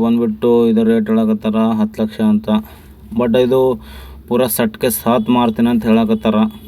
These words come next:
ಟ್ರಾಲಿಗೆ ಸಾತು ಮತ್ತು ಅದು ಅದ್ರ ಕೂಡ ಏನಿರ್ತಾವ ದಿಂಡುಗಳು ಅವೆಲ್ಲನೂ ಟೋಟಲ್ಲೇ ಮಾರ್ತೀನಿ ಅಂತ ಹೇಳ್ಯಾರ.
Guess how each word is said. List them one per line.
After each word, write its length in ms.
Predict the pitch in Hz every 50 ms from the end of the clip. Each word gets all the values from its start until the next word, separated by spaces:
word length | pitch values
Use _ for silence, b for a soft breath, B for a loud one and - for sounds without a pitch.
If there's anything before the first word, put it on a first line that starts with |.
| - - - - - - - - - - - - B B B B B B B B B B B B B B B B - - - - - - - - - - - -
ಟ್ರಾಲಿಗೆ 460 | 113 110 107 110 113 120 107 123 120
ಸಾತು 380 | 110 123 117 117 110 107 123 120 123
ಮತ್ತು 300 | 120 117 113 110 - 113
ಅದು 160 | 110 110 110 110 110 110 107 107
ಅದ್ರ 140 | 107 110 107 110
ಕೂಡ 120 | 113 113 113
ಏನಿರ್ತಾವ 440 | 117 117 117 113 107 - 120 117 113
ದಿಂಡುಗಳು 580 | 107 104 120 120 117 120 117 123 117 120 123 120 - - - 117
ಅವೆಲ್ಲನೂ 520 | 113 113 113 110 110 120 123 123 127 127
ಟೋಟಲ್ಲೇ 600 | 110 107 113 110 110 104 110 117 117 117 120 123
ಮಾರ್ತೀನಿ 460 | 120 117 113 110 110 104 - 120 117 117
ಅಂತ 160 | 113 107 110
ಹೇಳ್ಯಾರ. 320 | 110 110 120 117 110 107